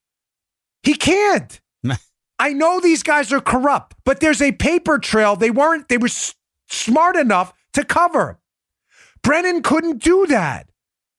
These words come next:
Speaker 1: And if he had it vetted, it would have come up B S. So what does he do, Joe? He reconstructs the information from a different source.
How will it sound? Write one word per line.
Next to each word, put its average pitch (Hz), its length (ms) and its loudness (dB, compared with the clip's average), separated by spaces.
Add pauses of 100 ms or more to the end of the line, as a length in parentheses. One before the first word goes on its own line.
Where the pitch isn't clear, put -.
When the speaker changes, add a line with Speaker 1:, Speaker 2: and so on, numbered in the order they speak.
(300)
Speaker 1:
And 285 140 2
if 330 120 0
he 294 180 4
had 339 260 2
it 349 120 -2
vetted, 220 400 0
it 285 100 0
would 294 140 2
have 330 100 -2
come 285 200 0
up 285 220 -2 (240)
B 294 220 4
S. 370 540 -2 (680)
So - 160 -2
what 269 160 0
does 349 160 -2
he 320 120 2
do, 349 340 2
Joe? 151 440 -2 (680)
He 294 180 4
reconstructs 320 1120 0
the 269 280 0
information 277 840 0 (160)
from 254 240 -2
a 254 100 2
different 294 560 0
source. 311 800 -2